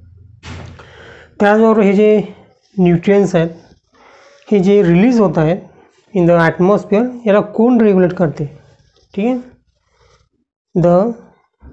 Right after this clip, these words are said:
rate of release of nutrient into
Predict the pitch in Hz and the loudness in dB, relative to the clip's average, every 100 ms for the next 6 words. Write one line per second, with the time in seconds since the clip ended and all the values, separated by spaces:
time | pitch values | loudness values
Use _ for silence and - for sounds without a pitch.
0 | - _ _ _ _ _ _ _ _ _ | -20 _ _ _ _ _ _ _ _ _
1 | 185 156 170 208 247 240 - _ _ - | -2 0 2 2 0 -2 -12 _ _ -4
2 | 196 170 160 185 - - _ _ _ _ | 0 2 2 0 -4 -20 _ _ _ _
3 | _ _ _ _ _ _ - - 151 175 | _ _ _ _ _ _ -14 -4 0 2
4 | 190 226 233 190 151 - - - - _ | 4 2 2 2 -2 -8 -16 -18 -20 _
5 | _ _ _ _ _ _ _ _ - 180 | _ _ _ _ _ _ _ _ -4 0
6 | 170 170 170 - _ _ _ _ _ _ | 2 2 -2 -16 _ _ _ _ _ _
7 | _ _ _ _ _ _ _ _ _ _ | _ _ _ _ _ _ _ _ _ _
8 | _ - 170 160 180 185 - 208 240 185 | _ -2 2 4 2 0 -2 2 2 2
9 | 143 - - _ _ _ _ _ - _ | 0 -4 -20 _ _ _ _ _ -20 _
10 | _ _ - - - - 180 180 180 175 | _ _ -20 -20 -18 -2 2 2 2 2
11 | 196 | 2